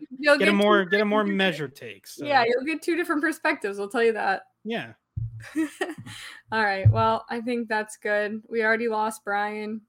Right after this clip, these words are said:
Speaker 1: He's going to dinner.
Speaker 2: R I P.
Speaker 1: Well, he's not dead, but
Speaker 2: Oh.
Speaker 1: <laughs> anyway, I'm gonna go get dinner too.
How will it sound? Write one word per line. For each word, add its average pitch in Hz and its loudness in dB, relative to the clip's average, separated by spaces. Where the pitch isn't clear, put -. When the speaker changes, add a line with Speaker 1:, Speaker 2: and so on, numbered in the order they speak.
Speaker 1:
He's 214 -12
going 220 -4
to 208 -4
dinner. 196 -6
Speaker 2:
R 139 -6
I 131 -4
P. 107 -18
Speaker 1:
Well, 220 -2
he's 226 -2
not 233 2
dead, 190 -4
but 190 -6
Speaker 2:
Oh. 370 8
Speaker 1:
<laughs> 466 0
anyway, 269 4
I'm 247 6
gonna 277 2
go 247 6
get 233 6
dinner 240 4
too. 226 2